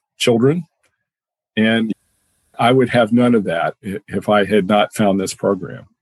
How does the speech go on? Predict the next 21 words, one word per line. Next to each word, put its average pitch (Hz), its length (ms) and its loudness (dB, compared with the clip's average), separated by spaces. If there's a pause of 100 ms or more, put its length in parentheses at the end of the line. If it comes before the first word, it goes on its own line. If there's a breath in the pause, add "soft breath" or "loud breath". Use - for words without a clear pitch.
(160)
And 92 460 -8 (2750 loud breath)
I, 104 220 2 (380)
it 107 140 2
hasn't 123 340 2
gone 123 180 4
away. 110 500 2 (760)
My 104 480 -2
addiction 107 460 0
has 104 260 -2
not 113 240 2
gone 104 180 -2
away. 95 420 -6 (500)
I 98 140 -2
still 113 360 0 (340)
go 117 160 2
to 110 80 2
meetings. 110 580 0
I 92 140 -2
still 113 440 0 (200)
sponsor 110 460 -2
people. 113 420 -2